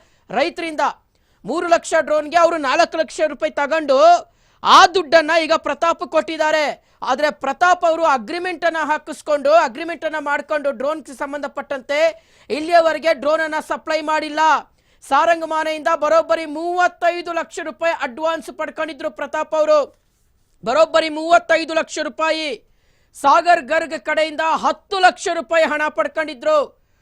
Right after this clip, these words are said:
ಒಂಬತ್ತು ಡ್ರೋನ್‌ಗಳಲ್ಲಿ ನಾಲ್ಕು ಡ್ರೋನ್‌ಗಳನ್ನ ಡ್ರೋನ್ ಪ್ರತಾಪ್ ಅವರು ಕೊಟ್ಟಿದ್ದಾರೆ. ಒಂಬತ್ತು ಡ್ರೋನ್‌ಗಳನ್ನ ಕೊಡ್ತೀನಿ ಅಂತ ಹೇಳಿ ಅಗ್ರಿಮೆಂಟ್ ಮಾಡ್ಕೊಂಡಿದ್ರು ಸಾರಂಗಮಾನೆಯ ಜೊತೆಗೆ. ನೋಡಿ, ದೃಶ್ಯಗಳಲ್ಲಿ ಗಮನಿಸ್ತಾ ಇದ್ದೀವಿ. So ಅಗ್ರಿಮೆಂಟ್ ಆಗ್ತಾ ಇರ್ತಕ್ಕಂಥ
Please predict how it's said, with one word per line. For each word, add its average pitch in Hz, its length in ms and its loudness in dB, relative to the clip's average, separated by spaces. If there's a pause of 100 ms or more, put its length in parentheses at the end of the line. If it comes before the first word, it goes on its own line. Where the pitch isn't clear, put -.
(380)
ಒಂಬತ್ತು 330 720 2
ಡ್ರೋನ್‌ಗಳಲ್ಲಿ 311 720 0
ನಾಲ್ಕು 311 540 0
ಡ್ರೋನ್‌ಗಳನ್ನ 302 720 0
ಡ್ರೋನ್ 294 340 -2
ಪ್ರತಾಪ್ 320 420 -6
ಅವರು 311 200 -2
ಕೊಟ್ಟಿದ್ದಾರೆ. 302 840 -2 (560)
ಒಂಬತ್ತು 320 600 2
ಡ್ರೋನ್‌ಗಳನ್ನ 311 600 0
ಕೊಡ್ತೀನಿ 302 440 -4
ಅಂತ 302 200 -6
ಹೇಳಿ 294 260 0
ಅಗ್ರಿಮೆಂಟ್ 311 560 0
ಮಾಡ್ಕೊಂಡಿದ್ರು 302 1040 0
ಸಾರಂಗಮಾನೆಯ 302 760 2
ಜೊತೆಗೆ. 285 380 -4
ನೋಡಿ, 302 260 -2
ದೃಶ್ಯಗಳಲ್ಲಿ 311 420 -8
ಗಮನಿಸ್ತಾ 294 460 -8
ಇದ್ದೀವಿ. 285 480 -8 (600)
So 285 60 0
ಅಗ್ರಿಮೆಂಟ್ 302 640 2 (160)
ಆಗ್ತಾ 320 320 4
ಇರ್ತಕ್ಕಂಥ 320 440 -4